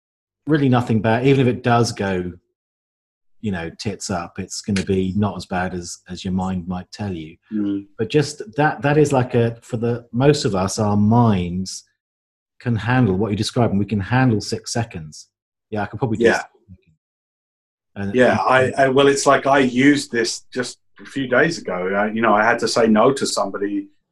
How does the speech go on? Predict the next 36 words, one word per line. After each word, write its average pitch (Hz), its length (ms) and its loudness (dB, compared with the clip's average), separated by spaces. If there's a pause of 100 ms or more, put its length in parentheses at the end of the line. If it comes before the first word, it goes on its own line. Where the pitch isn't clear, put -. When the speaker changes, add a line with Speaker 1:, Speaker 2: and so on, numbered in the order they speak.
Speaker 2:
that 107 60 0
I 117 80 6
really 113 240 2
care 131 260 4
about, 87 340 -8
you 113 60 -4
know, 110 140 2
and 104 120 2
I 107 60 2
had 110 120 0
to 104 80 -6
say 110 200 0
no, 104 380 4
and, 101 180 -2 (960)
and 113 120 -4
I, 120 200 -2
I 131 40 2
didn't 151 160 4
want 170 200 4
to. - 160 -2 (240)
<laughs> - 240 -20
I 135 160 0
didn't 208 260 2
want 208 120 6
to 214 60 2
say 160 280 2
no. 113 140 -2
I 110 80 0
wanted 151 280 0
to 151 100 -8
go 151 160 2
like, 151 240 0
"Oh, 220 300 6
all 180 120 -2
right 147 240 0
then." 147 320 -6